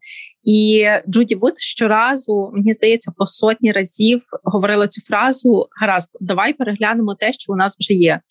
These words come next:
І починала перечитувати ту інформацію, яку їй вже вдалося зібрати. Тобто вона була настільки, е, до Азефи терплячою, настільки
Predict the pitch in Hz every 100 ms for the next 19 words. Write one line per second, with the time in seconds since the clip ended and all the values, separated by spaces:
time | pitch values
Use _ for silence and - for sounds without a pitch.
0 | - - _ 240 302 - 220 240 240 214
1 | 196 233 233 220 214 208 208 208 - 214
2 | 226 - 240 208 190 226 220 202 202 190
3 | 175 202 190 208 - 185 - - - 185
4 | 202 175 170 170 - 214 240 233 226 220
5 | - 247 247 - 190 190 - - - -
6 | - 190 185 208 202 202 233 220 - 220
7 | - 240 254 254 - 190 185 190 214 -
8 | 233 247 240 214 208 202